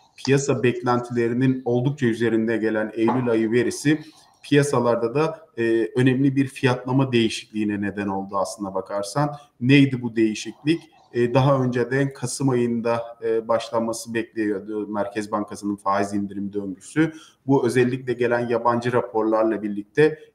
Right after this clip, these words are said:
iki bin yirmi beş yılının ilk çeyreğine, e, ertelendiğini görüyoruz. Bu fiyatlamanın etkisi de özellikle Eylül ayı ortasından itibaren,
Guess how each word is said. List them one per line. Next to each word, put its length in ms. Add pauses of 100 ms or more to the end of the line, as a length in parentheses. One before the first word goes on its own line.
iki 220
bin 120
yirmi 260
beş 260
yılının 640
ilk 200
çeyreğine, 880
e, 100
ertelendiğini 920
görüyoruz. 540 (400)
Bu 160
fiyatlamanın 840
etkisi 520
de 240 (280)
özellikle 480
Eylül 400
ayı 160
ortasından 640
itibaren, 720